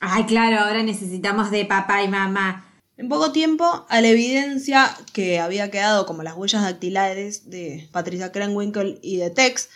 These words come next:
Speaker 2: que habían sido juntadas en Cielo Drive, se le sumó también que el primero de septiembre de mil novecientos sesenta y nueve, Steven Weiss, un niño de diez años que vivía cerca del lugar, había encontrado y entregado a la policía el revólver que Tex usó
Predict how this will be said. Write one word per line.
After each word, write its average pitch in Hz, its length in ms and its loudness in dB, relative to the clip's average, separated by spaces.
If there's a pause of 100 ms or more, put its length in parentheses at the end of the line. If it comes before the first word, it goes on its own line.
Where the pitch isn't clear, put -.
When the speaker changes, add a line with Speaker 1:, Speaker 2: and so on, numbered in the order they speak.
Speaker 2:
que 190 80 0
habían 208 240 4
sido 220 160 6
juntadas 202 400 4
en 196 100 -2
Cielo 208 280 0
Drive, 240 380 2 (320)
se - 200 0
le 277 100 6
sumó 262 240 2
también 262 320 2
que 247 300 4
el 220 100 0
primero 226 320 0
de 254 60 2
septiembre 202 460 -2
de 196 60 -2
mil 226 140 0
novecientos 226 440 2
sesenta 226 380 0
y 220 60 2
nueve, 247 400 2
Steven 269 480 -2
Weiss, 170 420 2
un 247 200 -2
niño 226 260 2
de 196 140 -4
diez 269 280 0
años 240 220 0
que 190 140 -6
vivía 196 260 0
cerca 202 380 0
del 190 160 0
lugar, 214 360 4
había 240 220 2
encontrado 247 480 4
y 254 100 2
entregado 247 440 6
a 240 80 8
la 214 160 2
policía 233 520 0
el 226 120 0
revólver 226 500 0
que 208 100 -6
Tex 214 320 -8
usó 214 380 -2